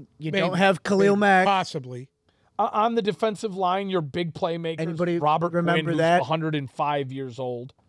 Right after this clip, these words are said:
Speaker 2: Robert Quinn is still
Speaker 1: Anybody?
Speaker 2: one of the leading
Speaker 3: What?
Speaker 2: sack guys
Speaker 1: You
Speaker 2: in
Speaker 1: don't
Speaker 2: the
Speaker 1: have
Speaker 2: N F L.
Speaker 1: Khalil Mack?
Speaker 2: Didn't he have fifteen sacks last year?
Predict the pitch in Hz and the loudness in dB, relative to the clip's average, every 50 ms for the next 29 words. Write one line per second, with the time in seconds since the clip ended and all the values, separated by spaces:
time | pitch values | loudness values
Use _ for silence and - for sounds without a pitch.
0 | _ _ _ - 156 180 185 180 175 - - 180 185 190 185 170 151 127 135 147 | _ _ _ -2 0 0 0 -2 -4 -8 -6 -4 -2 -2 -2 -2 -4 -4 -4 -2
1 | 147 165 170 160 156 165 160 160 139 139 139 156 165 170 160 156 143 131 - - | -2 0 0 -2 -2 -2 -2 -4 -6 -6 -6 -6 -6 -4 -4 -6 -8 -10 -8 -4
2 | 147 160 156 165 165 - _ _ _ _ _ _ - - 139 139 143 147 151 135 | -2 0 0 -2 -4 -6 _ _ _ _ _ _ -8 -6 -4 -2 -2 -2 -2 0
3 | 160 156 160 139 139 160 165 160 156 143 143 131 156 160 160 170 165 156 147 151 | 0 0 0 2 2 4 4 4 2 0 -2 -2 2 4 4 4 4 4 4 4
4 | 156 175 185 - - - _ _ _ _ _ _ _ _ _ _ _ _ _ _ | 4 2 0 -2 -8 -20 _ _ _ _ _ _ _ _ _ _ _ _ _ _
5 | _ _ _ _ _ _ _ _ _ _ _ _ _ _ _ _ _ _ _ _ | _ _ _ _ _ _ _ _ _ _ _ _ _ _ _ _ _ _ _ _
6 | 127 139 156 175 180 170 - - 180 165 - 175 180 165 - - 180 175 180 - | -12 -8 -4 -2 -2 -2 -4 -4 -8 -8 -8 -8 -8 -8 -6 -6 -6 -6 -8 -8
7 | - 185 185 175 - - 185 185 196 185 | -8 -10 -10 -10 -10 -10 -12 -12 -12 -12